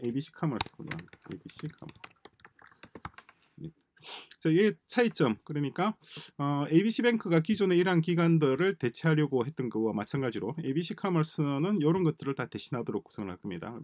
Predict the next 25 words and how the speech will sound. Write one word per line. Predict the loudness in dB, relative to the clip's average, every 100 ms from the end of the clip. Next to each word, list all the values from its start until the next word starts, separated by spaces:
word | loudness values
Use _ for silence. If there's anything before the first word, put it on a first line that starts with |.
| -4
쿠팡 | -4 -2 -4
같은 | -4 -6
것도 | -8 -8
다 | -8 -8
대신할 | -8 -10 -6
건데, | -6 -6 -8 -14 -14 -14 -6
그 | -6
쿠팡의 | -4 -2 2 4 4 6 6
예를 | 6
들면 | 4 2 0
어떻게 | -2 -6
되나요? | -4 -2 -2 -6 _ _ -18 -18
쿠팡 | -10 -8 -6
같은 | -6 -6
경우는 | -6 -6 -2 -4 -4 _ -20 _ _ _ -16 -16 -20 -4
일단 | 0 2 2
소매점들이 | 6 8 8 6 4 4 2 2
있어요. | 0 0 0 0 -2
소매점들이, | 2 4 6 6 6 6 4 4 2 0 _ -6
음, | -4 -4 -6 -8 -10 -10 -10
들이 | -6 -4 -4
쿠팡에 | -6 -4 0 0
입점을 | 0 -4 0 2 2
하죠. | 0 -8
입점. | -12 -10